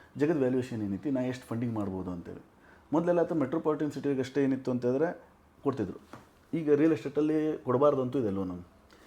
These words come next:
ಈಗ ಅವ್ರು ಕೊಡ್ತಾ ಇರೋದು ಏನು ಮಾಡ್ತಾ ಇದ್ದಾರೆ ಅಂತಂದರೆ ಬ್ಯಾಂಕ್ದ ಅವ್ರದ್ದು ಓನ್ ಕೆಪಾಸಿಟಿ ಮೇಲೆ. ಒಂದು ಅವರು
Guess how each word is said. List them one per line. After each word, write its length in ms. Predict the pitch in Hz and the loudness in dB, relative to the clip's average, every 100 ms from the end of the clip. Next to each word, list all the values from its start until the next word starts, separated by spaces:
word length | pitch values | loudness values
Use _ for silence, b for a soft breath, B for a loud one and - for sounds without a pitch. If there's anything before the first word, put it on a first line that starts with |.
| b - | b 2
ಈಗ 80 | |
ಅವ್ರು 140 | 165 - | 2 6
ಕೊಡ್ತಾ 260 | 131 - | 4 6
ಇರೋದು 220 | 190 185 170 | 6 6 6
ಏನು 120 | 160 | 4
ಮಾಡ್ತಾ 220 | 135 135 | 6 6
ಇದ್ದಾರೆ 200 | 120 113 | 6 6
ಅಂತಂದರೆ 480 | 107 104 101 - - b b b b b b _ - - - | 4 2 2 -2 -6 b b b b b b _ -20 -16 -2
ಬ್ಯಾಂಕ್ದ 380 | 143 151 147 135 | 2 2 0 0
ಅವ್ರದ್ದು 360 | 139 190 156 | 4 4 2
ಓನ್ 200 | 143 165 | 2 2
ಕೆಪಾಸಿಟಿ 480 | 147 131 139 131 120 | 2 0 0 -2 -4
ಮೇಲೆ. 380 | 101 85 - _ _ _ | -4 -6 -10 _ _ _
ಒಂದು 420 | 127 151 147 151 147 | 0 2 2 0 -2
ಅವರು 560 | - 131 131 131 127 | 2 2 4 0 0